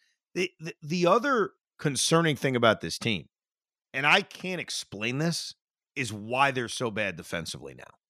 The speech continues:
Because for the first two months of the year, they were an elite defensive team. And outside of Brandon Nimmo in center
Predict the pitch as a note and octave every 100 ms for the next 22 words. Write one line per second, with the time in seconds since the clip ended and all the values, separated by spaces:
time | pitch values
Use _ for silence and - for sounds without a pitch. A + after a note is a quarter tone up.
0 | _ _ _ _ - E3 - E3 C#3+ -
1 | B2+ - F3 G#3 - F3+ E3 D#3 - G#2+
2 | A2 C3+ A#2 E2 - _ _ _ F#2+ C3
3 | D#3+ F3+ D#3 D3 C#3+ - B2+ G#2 G#2 B2+
4 | D3 A#2+ B2+ - C3 B2 A#2 - B2+ B2+
5 | C3+ - _ _ - C3+ E3 D4 - -
6 | A3 G3+ C#3+ F2 G#2 C3 F3+ B3 A#3+ A3+
7 | A3+ A3 A3 A3 - C#3+ A2 F#2+